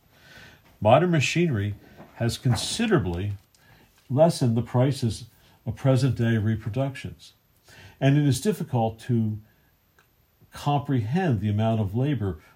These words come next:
which must have been necessary when every plank of board had to be sawn and planed by hand, and when machinery of any kind was something of the far distant future,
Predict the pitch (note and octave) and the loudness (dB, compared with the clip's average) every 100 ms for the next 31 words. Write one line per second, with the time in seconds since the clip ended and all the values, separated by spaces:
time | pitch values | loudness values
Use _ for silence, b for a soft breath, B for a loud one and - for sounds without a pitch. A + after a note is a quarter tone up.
0 | B A#2 A2 A#2+ B2 - A2+ A2 C#3 C#3 | B -6 -4 0 0 -2 -2 0 -2 -2
1 | B2+ - G2+ F#2+ F2+ G2 - - C3 B2+ | -4 -2 -4 -2 -4 -8 -10 -4 -2 0
2 | D3+ C3+ - D3 C3+ G#2 G2 G#2+ F2 C3 | -2 -4 -6 -4 -2 -2 -2 -6 -4 -2
3 | A2+ F#2+ - B B B B2+ B2 A2 G#2+ | 0 -2 -8 B B B 0 2 0 -2
4 | G#2+ - - A2+ A2+ C3 C#3+ C#3 b b | -4 -4 -2 0 0 -2 -2 -8 b b
5 | A2+ G#2+ G#2 - B2+ B2 B2 A2+ A2+ G#2+ | -4 -4 -4 -2 2 4 2 2 2 2
6 | C3 B2+ F#2+ F2 - _ _ B B B | -2 -4 -6 -8 -18 _ _ B B B
7 | B C3 C3 B2 B2+ B2 - F#3+ A3+ C#3+ | B 2 4 4 0 -2 -6 -2 0 0
8 | G#2+ G2+ F#2+ C#3 E3 - - C#3 A2 F#2+ | 0 -2 -2 -2 -2 -6 -6 -2 -2 -2
9 | F#2+ B B B B2 G#2+ - D3 B2+ C#3+ | -8 B B B -6 -4 0 0 0 -2
10 | B2+ - B B - G#2+ A2 G2+ - _ | -4 -8 B B -4 -2 0 -4 -8 _
11 | - B2 B2 B2 A#2+ - A#2+ G#2 D3 D3 | -2 4 4 4 -2 -2 -2 -2 -2 -4
12 | - E2+ | -4 -12